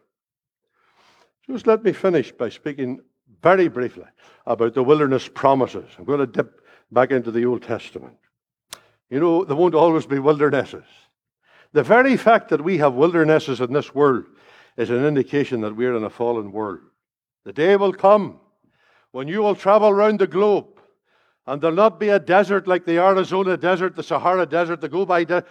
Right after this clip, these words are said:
There'll not be a desert to be seen. The wildernesses will all be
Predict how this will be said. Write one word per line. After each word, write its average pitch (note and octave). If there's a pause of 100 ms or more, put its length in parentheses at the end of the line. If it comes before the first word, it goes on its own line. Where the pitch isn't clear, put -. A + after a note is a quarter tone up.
(220)
There'll D3+
not A3+
be B3
a A3+
desert G#3 (260)
to F3+
be D#3
seen. F3 (420)
The C3
wildernesses A#3+
will G#3+
all A3+
be G3+